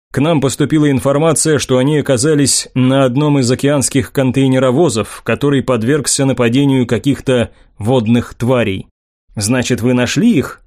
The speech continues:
задал я вопрос, который, несомненно, терзал всех. «К сожалению, на текущий момент судно считается пропавшим, и, скорее всего, оно затонуло». Значит, шансы найти тела или хотя бы вернуть сумки стремятся к нулю.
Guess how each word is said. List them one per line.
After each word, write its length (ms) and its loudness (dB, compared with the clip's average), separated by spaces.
задал 420 0
я 180 0
вопрос, 400 0
который, 320 0
несомненно, 640 0
терзал 400 -2
всех. 420 -4
«К 80 -16
сожалению, 800 0
на 200 0
текущий 420 0
момент 480 0
судно 400 0
считается 500 0
пропавшим, 800 0
и, 100 -2
скорее 400 0
всего, 560 0
оно 240 2
затонуло». 640 0
Значит, 640 -2
шансы 480 -2
найти 380 0
тела 380 2
или 180 0
хотя 300 -2
бы 140 0
вернуть 360 0
сумки 480 -2
стремятся 640 0
к 80 -8
нулю. 440 0